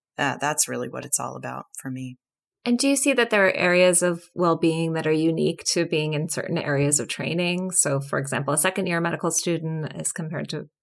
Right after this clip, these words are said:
Speaker 2: fourth year or an intern?
Speaker 1: Oh, yeah. There are definitely areas of well-being that I think are unique to each phase. I mean, first year students, it's like high school all over again, socially speaking. I have to make friends. I have to
Speaker 2: Yes, yes.
Speaker 1: fit in,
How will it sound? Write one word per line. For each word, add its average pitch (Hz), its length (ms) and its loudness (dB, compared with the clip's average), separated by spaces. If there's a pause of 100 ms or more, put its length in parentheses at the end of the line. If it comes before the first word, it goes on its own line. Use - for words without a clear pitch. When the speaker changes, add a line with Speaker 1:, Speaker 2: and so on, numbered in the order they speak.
(120)
Speaker 2:
fourth 214 260 0
year 185 340 4
or 147 160 -2
an 143 100 -2
intern? 185 560 -2 (680)
Speaker 1:
Oh, 202 180 4
yeah. 147 400 2
There 147 160 0
are 143 40 0
definitely 147 680 0 (580)
areas 151 320 4
of 135 140 -6
well-being 139 460 0
that 135 200 0
I 143 80 -2
think 170 180 -6
are 156 80 2
unique 135 360 0
to - 100 -4
each 135 400 -2
phase. 135 480 0 (580)
I 165 60 -4
mean, 147 160 0
first - 380 4
year 196 100 2
students, 139 640 2
it's 143 180 0
like 131 320 2
high 196 160 2
school 214 360 0
all 165 180 4
over 139 240 0
again, - 300 -8 (140)
socially 135 460 0
speaking. 123 480 -2
I 135 80 -4
have 131 140 -4
to - 100 -6
make 233 240 0
friends. 180 440 0
I - 60 6
have 196 140 2
to - 80 6 (180)
Speaker 2:
Yes, - 20 0
yes. - 460 4
Speaker 1:
fit 254 220 8
in, 233 400 6